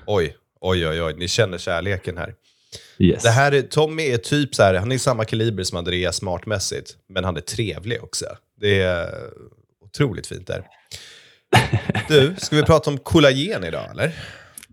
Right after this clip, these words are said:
Speaker 2: Ja, kollagentillskott till och med. Det är ju ett av våra elevers favoritämnen. De ställer frågor om det konstant.
Speaker 1: Det är väl rätt hypat nu också, eller?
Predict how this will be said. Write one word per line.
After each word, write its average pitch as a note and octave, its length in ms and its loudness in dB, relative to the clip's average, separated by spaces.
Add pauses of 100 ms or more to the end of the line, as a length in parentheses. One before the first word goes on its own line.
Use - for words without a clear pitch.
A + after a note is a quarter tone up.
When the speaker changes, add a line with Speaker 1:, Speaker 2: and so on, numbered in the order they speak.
(480)
Speaker 2:
Ja, G#2 460 8 (180)
kollagentillskott A2+ 840 4
till G#2 160 -2
och - 80 -2
med. - 220 0
Det G#2+ 60 6
är G#2+ 40 8
ju A2 300 8
ett - 400 -2
av F#2 720 4
våra F#2 260 6
elevers F2+ 1040 4 (240)
favoritämnen. F#2 760 6
De F#2+ 140 6
ställer G2+ 260 2
frågor G2 500 4
om F2+ 240 2
det E2+ 140 4 (100)
konstant. - 1120 0 (580)
Speaker 1:
Det F#2+ 100 2
är F#2 40 2
väl C#3+ 100 6
rätt A2+ 220 0
hypat C#3+ 400 -4
nu E2+ 100 -8
också, - 320 -10
eller? B2 360 -14